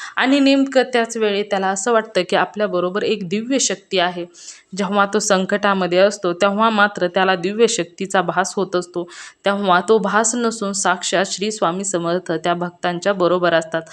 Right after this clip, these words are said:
जसे या दादांच्या पैशाचं रक्षण श्री स्वामी समर्थांनी केलं,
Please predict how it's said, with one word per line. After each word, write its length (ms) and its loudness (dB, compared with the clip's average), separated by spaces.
जसे 300 4
या 120 4
दादांच्या 580 2
पैशाचं 580 2
रक्षण 460 0
श्री 240 -4
स्वामी 340 -2
समर्थांनी 640 -2
केलं, 320 -4